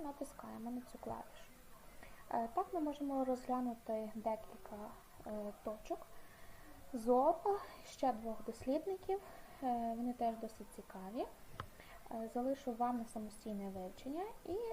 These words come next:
отже, точка зору, м, власне, картографа, учня як дослідника. Обираємо цей пункт. І, е, тут все дуже логічно, і, е, система веде нас за собою.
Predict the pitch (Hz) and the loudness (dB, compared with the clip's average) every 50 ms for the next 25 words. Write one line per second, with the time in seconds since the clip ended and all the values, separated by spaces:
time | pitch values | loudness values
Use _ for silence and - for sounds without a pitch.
0 | - - 254 254 247 - 262 247 240 - 294 302 294 - - 247 226 - 247 254 | -2 0 0 0 2 2 0 0 2 2 2 2 2 0 -6 -6 -4 -2 0 0
1 | 285 294 294 277 262 247 247 - - - - 247 220 214 214 214 214 214 214 214 | 2 4 6 6 6 4 2 -2 -8 -12 -8 -4 -2 -2 0 -2 -2 -2 -2 -2
2 | 208 208 226 233 240 247 - - 240 226 220 226 214 233 254 - - - - 214 | 0 2 2 2 2 2 -2 -4 -4 -2 -2 -2 -2 -4 -8 -10 -12 -4 -4 -4
3 | - - - 240 - - - - - - - 214 208 202 - 254 240 240 - - | -4 0 4 12 12 12 12 12 2 -4 -4 -2 -2 -2 -2 2 4 4 4 4
4 | - 233 214 208 208 220 220 214 - 220 - - - 233 226 208 190 - - - | 0 -4 -2 0 0 -2 -2 -2 -6 -6 -4 -2 -2 -2 -2 -2 -4 -8 -10 -12
5 | - - - - - - - - - - - - - 226 220 - 262 302 339 320 | -12 -12 -12 -16 -16 -16 -16 -16 -16 -16 -14 -6 -4 -4 0 0 2 2 2 2
6 | 269 233 226 - 208 208 202 - 254 302 392 - - - - - - - - - | 2 0 -2 -4 -6 -6 -2 -2 -2 -2 -2 -4 -6 -10 -10 -10 -10 -10 -12 -12
7 | - - - - - - - - - - - - - - - - - - 311 359 | -14 -14 -16 -16 -14 -14 -14 -12 -12 -14 -14 -12 -12 -8 -8 -8 -4 0 2 4
8 | 403 415 403 403 - - 233 220 220 214 214 220 220 214 214 214 214 214 214 214 | 4 4 4 4 4 4 4 4 4 4 4 4 4 4 4 4 4 4 4 2
9 | 214 214 220 226 - - 311 311 - - - - 269 277 262 247 262 254 247 233 | 0 -2 -4 -4 -2 -2 -2 -2 -4 -10 -2 0 0 0 2 4 2 2 2 2
10 | 233 233 226 226 226 220 220 233 233 254 302 339 - - - - 320 311 320 311 | 0 4 6 6 6 6 4 2 0 2 0 0 -2 -4 -8 -6 -4 -2 0 -2
11 | 311 - - - 247 262 277 285 285 - - - 226 214 214 214 214 - 240 - | -2 -4 -4 -2 -2 0 0 0 -2 -2 0 0 0 0 0 -2 -4 -4 -8 -6
12 | - 285 294 294 269 240 233 226 214 254 254 254 247 220 214 226 233 247 - 226 | -6 -4 -2 -2 -2 -2 -2 -2 -2 0 0 2 0 0 0 -2 -2 -2 -4 -6
13 | 220 - - 240 208 - 226 220 202 190 190 | -8 -4 -4 -4 -2 0 0 2 2 0 -4